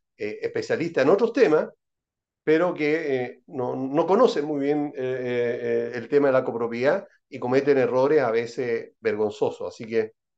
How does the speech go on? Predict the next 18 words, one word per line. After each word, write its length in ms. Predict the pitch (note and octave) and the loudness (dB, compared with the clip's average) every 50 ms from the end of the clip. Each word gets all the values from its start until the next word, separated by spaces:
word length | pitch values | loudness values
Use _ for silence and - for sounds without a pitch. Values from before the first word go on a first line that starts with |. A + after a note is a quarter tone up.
| _ _ _ _ | _ _ _ _
por 140 | - A2 A#2 | -4 -2 -2
este 200 | B2+ B2+ D3+ D3 | -2 0 0 2
lado 280 | C#3 C#3+ D3 D#3 D#3+ | 4 6 6 6 6
yo 100 | D3+ C3 | 4 2
creo 200 | A#2 A#2+ B2 B2+ | -2 -2 0 0
de 120 | B2+ B2 A#2 | 0 0 0
que 240 | A#2 A2+ A2+ - - | -2 -2 -4 -4 -4
es 100 | B2+ B2 | -4 -2
mejor 440 | B2+ A#2+ - - D3 D3 D#3 F3+ - | -2 -2 0 4 6 6 6 4 0
que 100 | - A#2 | -8 -10
sea 200 | - - C#3 B2+ | -6 -4 -2 -2
especialista 580 | B2+ - A2+ - - G#2+ A2 F#3 F3+ F#3 - | -2 -4 -6 -4 -4 -6 -6 -6 -6 -4 -2
en 60 | C#3+ | -2
abo-, 260 | A#2+ A2 G#2+ F#2+ F#2 - - | 0 0 -2 -2 -6 -8 -6
en, 340 | A#2+ G#2+ G#2 G#2 G#2 G2+ - _ _ _ _ _ _ _ | -4 -2 -2 -2 -4 -8 -12 _ _ _ _ _ _ _
en 140 | - A2+ G#2+ | -6 -4 -2
la 120 | G#2+ G2+ | -2 -2
copropiedad. 560 | - A2 G#2+ G#2 G2+ G#2 G2 F2+ E2+ D#2 D2+ | -2 -4 -6 -6 -8 -8 -6 -6 -6 -6 -8